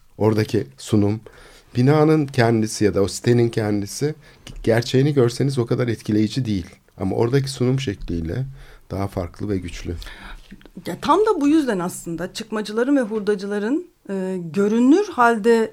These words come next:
Speaker 2: olması, se-, yani senin yaptığın tezi, hani o, o, bu insanlar var, böyle bir durum var demesinin çok önemli bir şey olduğunu düşünüyorum ben. E, yani, e, mekansal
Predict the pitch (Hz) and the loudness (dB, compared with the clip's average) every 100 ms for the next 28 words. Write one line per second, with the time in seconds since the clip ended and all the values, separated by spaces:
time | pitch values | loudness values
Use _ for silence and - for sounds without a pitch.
0 | - 208 214 208 208 214 226 214 208 247 | -4 -2 -2 -4 -4 -6 -2 -2 0 2
1 | 330 349 320 277 269 226 175 165 175 - | 4 4 0 -2 -2 -2 -4 -8 -10 -10
2 | 165 170 190 190 226 233 202 233 269 311 | -10 -8 -8 -6 -6 -6 -2 0 0 2
3 | 311 339 359 349 247 262 247 220 254 370 | 2 2 2 4 4 4 0 0 2 4
4 | 294 214 175 185 185 190 - 320 427 427 | 4 4 0 -2 -4 -4 -4 -2 0 0
5 | 392 370 370 381 381 294 233 208 190 196 | 0 2 4 4 0 -2 -2 -2 -2 -6
6 | 190 - 196 180 180 175 170 - - - | -6 -8 -6 -6 -6 -6 -10 -18 -20 -18
7 | 214 208 208 208 233 233 240 - - - | -8 -4 -2 0 0 0 -2 -6 -20 -14
8 | - 208 185 - _ - _ _ _ 202 | -4 -2 -2 -8 _ -20 _ _ _ -6
9 | 208 262 269 277 | -4 0 0 2